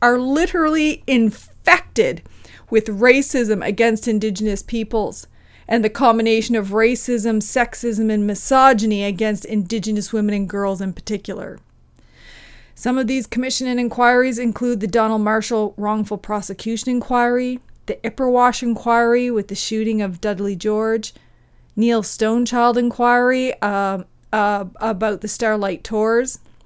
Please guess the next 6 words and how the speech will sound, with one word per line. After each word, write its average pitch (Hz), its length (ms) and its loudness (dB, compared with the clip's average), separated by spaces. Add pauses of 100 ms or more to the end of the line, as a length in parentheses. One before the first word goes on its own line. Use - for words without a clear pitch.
(640)
the - 140 -4
Aboriginal 226 460 2
Justice 220 520 -2
Inquiry 247 680 2 (320)
of 214 140 0
Manitoba, 233 840 0